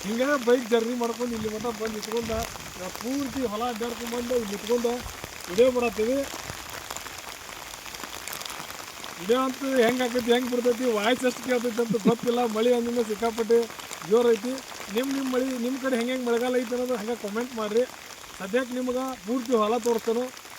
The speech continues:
ಆ, ಅನ್ನಗಳಿಗೆ ಹೊಲಕ್ಕೆ, ಈ ಹೊಲಕ್ಕೆ ಬರ್ಬೇಕಾದ್ರೆ ನಮ್ಮ ಬೈಕ್ ರೈಡಿಂಗ್ ಹೆಂಗ್ ಆಗಿತ್ತು ಅನ್ನೋದು ಹೊಳ್ಳಿ ಹೋಗ್ತಾ ವಿಡಿಯೋದಾಗ ತೋರ್ತೇವೆ, ಪೂರ್ತಿ ನೋಡ್ರಿ. ಆ, ಈ ಆ ಕಡೆ ಬರ್ತಾ ನಮ್ಗೆ ವಿಡಿಯೋ ಮಾಡೋಕ್ಕೂ ಇದಾಗಲಿಲ್ಲ. ಇಲ್ಲಿಂದ ಹೊಳ್ಳಿ ಮಾಡ್ಕೊಂಡು ಹೋಗ್ಬೇಕಂತೇಳಿ ಅದನ್ನ ಹಂಗೆ ಕಾದಿಟ್ಟು ಬಂದೆವು.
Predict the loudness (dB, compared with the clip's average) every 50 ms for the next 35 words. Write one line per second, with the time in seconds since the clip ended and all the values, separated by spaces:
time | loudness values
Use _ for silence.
0 | -12 -10 -6 -4 -2 -2 0 -2 -2 -2 -2 0 0 0 0 2 0 2 2 2
1 | 0 2 2 2 2 2 0 -2 -2 0 0 0 0 2 2 2 2 2 2 0
2 | 2 2 2 2 0 0 0 0 0 0 0 0 -2 -2 4 6 6 6 6 4
3 | 0 -2 -2 -2 -2 -6 -10 -14 -14 -10 -4 2 4 4 6 6 4 4 4 4
4 | 4 4 4 4 4 4 2 2 2 2 2 4 2 4 4 6 6 6 4 2
5 | 2 2 0 2 4 4 4 4 4 2 2 4 2 2 4 2 2 0 0 0
6 | -2 -2 0 0 0 2 2 2 2 2 0 0 -4 -10 -16 -18 -18 -18 -18 -18
7 | -8 -4 -2 -2 -2 -2 -2 -2 0 -2 0 -2 0 0 0 2 2 2 2 0
8 | -2 -2 0 0 0 0 0 2 2 2 2 2 4 4 4 4 2 0 0 -2
9 | -2 0 2 4 4 4 4 2 2 0 0 0 0 0 0 0 -2 -4 -8 -12
10 | -16 -18 -18 -10 -4 -2 0 0 0 0 2 4 4 4 4 4 4 2 2 0
11 | 0 2 4 4 4 4 2 0 -2 -2 0 2 2 2 2 0 -4 -2 -2 -2
12 | -2 0 2 4 4 4 4 2 2 -2 0 0 2 2 2